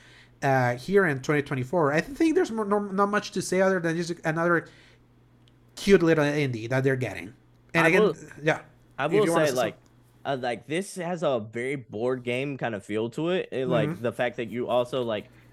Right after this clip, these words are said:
Speaker 2: this sh-, has, like, two different art styles. You can play
Speaker 1: Mm-hmm.
Speaker 2: almost like in a Paper Mario kind of style to where you can kind of go down into, like, the, the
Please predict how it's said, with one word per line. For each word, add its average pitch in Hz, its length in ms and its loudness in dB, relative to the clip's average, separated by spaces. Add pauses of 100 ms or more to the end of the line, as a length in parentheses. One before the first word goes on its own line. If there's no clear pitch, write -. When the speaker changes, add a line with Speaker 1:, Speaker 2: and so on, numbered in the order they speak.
Speaker 2:
this 147 440 -4
sh-, - 180 -14 (100)
has, 131 280 -2
like, 110 300 -2
two 180 160 -2
different 165 280 0
art 113 200 0
styles. 90 400 -6
You 107 80 -10
can 98 140 -6
play 110 320 0
Speaker 1:
Mm-hmm. - 80 -2
Speaker 2:
almost 113 380 -2
like 107 260 -4 (240)
in 127 160 -2
a 113 60 -4
Paper 139 320 -4
Mario 127 460 0
kind 143 180 -6
of 135 80 -10
style 151 280 -2
to 127 100 -12
where 110 100 -4
you 104 180 -8
can 98 220 -10
kind 110 180 -4
of 101 120 -8
go 104 160 -2
down 101 340 -2
into, 107 340 -6
like, 101 260 -4
the, 98 300 -4
the 101 400 -2